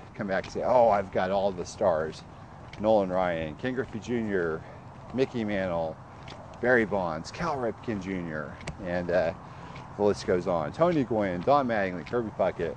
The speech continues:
Roger Clemens. And, uh, uh, you may know this, uh,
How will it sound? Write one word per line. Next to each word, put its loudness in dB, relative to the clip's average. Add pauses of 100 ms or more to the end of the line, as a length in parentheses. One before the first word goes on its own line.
Roger 0
Clemens. -8 (340)
And, -4
uh, 0 (920)
uh, 0 (180)
you 0
may 2 (420)
know 10
this, 0
uh, 0